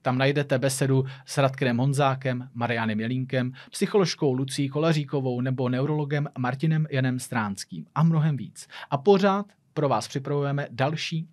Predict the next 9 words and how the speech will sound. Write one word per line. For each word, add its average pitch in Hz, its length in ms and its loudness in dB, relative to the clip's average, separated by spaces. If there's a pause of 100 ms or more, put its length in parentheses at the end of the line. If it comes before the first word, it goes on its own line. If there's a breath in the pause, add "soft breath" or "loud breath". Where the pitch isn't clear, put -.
seberozvojový 147 720 -2
obsah. - 460 -14 (760 loud breath)
Více 185 240 2
informací 196 600 2
získáte 170 520 -4
v - 80 -12
popisku 160 460 -4
pod 131 160 -4
videem. 104 380 -6